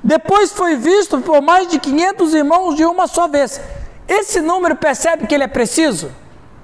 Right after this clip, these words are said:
Olha lá. Mais de quinhentos irmãos de uma só vez. Mais de quinhentos. Quem falou isso pra ele?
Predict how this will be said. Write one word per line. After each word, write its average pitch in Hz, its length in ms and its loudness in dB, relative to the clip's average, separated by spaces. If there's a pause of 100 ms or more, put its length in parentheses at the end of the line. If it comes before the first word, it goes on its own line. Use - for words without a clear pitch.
(340)
Olha 240 180 2
lá. 247 560 0 (920)
Mais 370 520 6
de 381 100 2
quinhentos 339 600 2
irmãos 233 800 0
de 185 220 0
uma 392 240 0
só 339 180 0
vez. 226 340 -2
Mais 320 420 0
de 262 80 -2
quinhentos. 180 460 -8 (1800)
Quem 359 180 -2
falou 269 200 -2
isso 220 140 -2
pra 196 180 0
ele? 135 180 -8